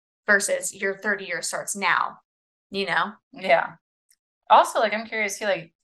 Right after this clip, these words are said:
Speaker 2: so, I mean, clearly he even just flat out admitted to it
Speaker 1: Oh, yeah.
Speaker 2: when he gets out, he's gonna do it again.
Speaker 1: Mm-hmm.
Speaker 2: So it's like,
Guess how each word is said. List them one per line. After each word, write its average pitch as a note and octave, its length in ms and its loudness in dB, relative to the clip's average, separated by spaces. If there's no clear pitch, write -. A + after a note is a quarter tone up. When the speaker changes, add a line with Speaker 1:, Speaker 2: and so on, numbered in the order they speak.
Speaker 2:
so, F#3+ 640 -2
I A#3 60 -2
mean, A#3 120 -2
clearly D4+ 320 0
he A#3 160 -8
even F3+ 200 -8
just - 300 -12
flat G3 220 8
out E3+ 140 6
admitted D#3 520 -2
to D#3 140 -16
it D#3 260 -12
Speaker 1:
Oh, E4+ 100 10
yeah. B3 180 6
Speaker 2:
when F#3 100 -2
he F#3+ 100 -2
gets F3 180 -10
out, E3+ 440 4
he's F#3+ 140 -12
gonna F#3 180 -4
do F3 80 -10
it E3 80 -10
again. E3 580 -2
Speaker 1:
Mm-hmm. A#3 160 -14
Speaker 2:
So F#3+ 140 4
it's F#3 100 2
like, F#3 220 4